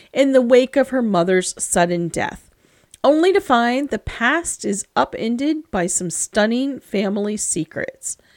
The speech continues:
It's an intimate debut novel written with deep compassion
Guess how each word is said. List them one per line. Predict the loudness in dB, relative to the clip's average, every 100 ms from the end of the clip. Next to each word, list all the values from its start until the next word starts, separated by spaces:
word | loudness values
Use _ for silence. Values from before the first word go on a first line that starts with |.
| _ -20 -10 4
It's | 6 6
an | 0 -2 0
intimate | 0 2 2 2 2 -2 -6
debut | 0 0 0 -2 -2 0 0
novel | 0 0 2 4 2 -2 -20 _ 0
written | 0 2 2 2
with | 0 _
deep | 0 0 0
compassion | -4 -6 -6 -4 -2 -2 -2 -2 -2